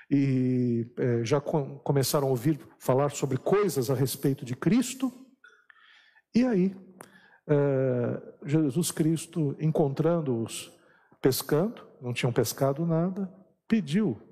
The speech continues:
aliás, ordenou que jogassem a rede do outro lado, e aí eles pe-, pescaram, eh, bastante peixes, e Jesus Cristo os chamou não mais para serem pescadores, mas pescadores de almas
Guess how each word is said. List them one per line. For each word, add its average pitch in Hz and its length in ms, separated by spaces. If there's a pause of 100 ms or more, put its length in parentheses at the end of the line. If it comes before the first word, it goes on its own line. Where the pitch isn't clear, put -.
(180)
aliás, 127 260
ordenou 185 480
que 127 460 (240)
jogassem 139 560
a 127 60
rede 131 300
do 127 100
outro 151 200
lado, 165 380 (440)
e 185 120
aí 131 140
eles 139 340
pe-, - 380 (240)
pescaram, 127 600 (720)
eh, 120 180
bastante 127 680
peixes, 143 720 (680)
e 143 60
Jesus 143 340
Cristo 143 380
os - 40
chamou 139 540 (260)
não 170 160
mais 135 200
para 127 220
serem 123 300
pescadores, 185 1120 (240)
mas 151 380 (200)
pescadores 131 540
de 120 140
almas 113 800